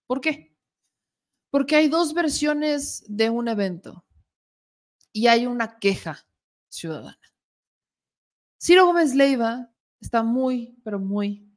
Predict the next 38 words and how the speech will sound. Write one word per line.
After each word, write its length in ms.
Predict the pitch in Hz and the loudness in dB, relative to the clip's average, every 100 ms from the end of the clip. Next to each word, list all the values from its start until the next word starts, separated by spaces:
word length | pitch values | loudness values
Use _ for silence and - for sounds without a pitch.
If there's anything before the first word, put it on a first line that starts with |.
| _ - | _ -2
pero 200 | 196 196 | 0 0
bien, 360 | 208 226 220 214 | 0 -4 -2 -2
miren, 240 | 208 185 | -4 -6
está 220 | 185 214 | -4 -4
requete 500 | 214 208 202 - 185 | -2 -4 -4 -8 -8
enojado 380 | 175 170 196 208 | -10 -6 -6 -4
con 140 | 185 | -6
la 100 | 175 175 | -6 -6
prensa 400 | 170 175 - _ _ _ _ _ _ - | -8 -8 -14 _ _ _ _ _ _ -2
porque 300 | 220 220 220 | 0 4 4
no 180 | 226 254 | 4 4
retomó, 1000 | 269 277 277 208 190 208 202 240 254 _ _ _ _ _ _ _ _ _ _ _ _ _ _ _ _ | 4 2 2 0 2 0 0 -2 -10 _ _ _ _ _ _ _ _ _ _ _ _ _ _ _ _
pues, 140 | - 170 | -14 -10
el 120 | 160 | -8
evento 480 | 156 156 147 214 247 | -8 -8 -6 -2 0
de 100 | 220 | -2
Xóchitl, 540 | 214 311 - 381 - | -2 -6 -4 -6 -2
el 140 | 180 165 | -4 -4
informe 500 | 160 - 214 254 330 | -8 2 4 6 4
de 80 | 320 | 4
Xóchitl 440 | 285 247 240 247 | 4 2 2 2
en 60 | 208 | 2
el 80 | |
Monumento 440 | 175 170 175 190 254 | 0 -2 -4 -6 -2
a 40 | |
la 100 | 285 | -2
Revolución, 600 | 254 220 220 196 196 185 | -2 -4 -6 -4 -4 -4
en 100 | 190 | -6
donde 260 | 165 151 151 | -6 -8 -8
quiso 260 | 190 254 | -6 -6
copiar 300 | 254 226 214 | -6 -4 -2
el 40 | 226 | -2
discurso 400 | 196 - 190 214 | -4 -6 -8 -6
de 100 | 214 | -4
Colosio 540 | 240 254 202 - 185 - _ - - - | -2 0 0 0 -4 -6 _ -20 -12 -10
y 100 | 190 | 0
terminó 460 | 190 175 185 185 190 | 2 2 0 -2 -2
diciendo 760 | 226 - 220 208 214 254 - | -2 2 2 2 0 -4 -10